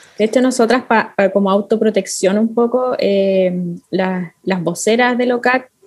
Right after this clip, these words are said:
y yo particularmente, como me he autocuidado cuando tenemos que dar cuñas, por ejemplo, en la tele o a prensa donde salga tu, tu cara,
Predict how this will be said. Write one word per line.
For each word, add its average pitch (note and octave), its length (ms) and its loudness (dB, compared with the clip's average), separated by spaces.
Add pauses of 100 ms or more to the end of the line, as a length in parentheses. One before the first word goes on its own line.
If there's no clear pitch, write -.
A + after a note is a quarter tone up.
y G#3 140 0
yo G#3+ 160 2
particularmente, A#3 960 0 (380)
como G3 440 2
me G3+ 160 4
he A3+ 40 6
autocuidado G#3+ 760 2
cuando G#3+ 220 4
tenemos G#3 360 0
que G#3 120 2
dar G3+ 260 2
cuñas, G#3+ 340 2
por G#3+ 120 -2
ejemplo, G#3 400 0
en G#3+ 80 4
la F#3 120 2
tele G3 760 4
o F#3 260 4
a F#3 200 0
prensa G3 680 0
donde F#3+ 320 2
salga G3+ 460 2
tu, G3 320 0 (140)
tu F3+ 120 -2
cara, A#3 460 4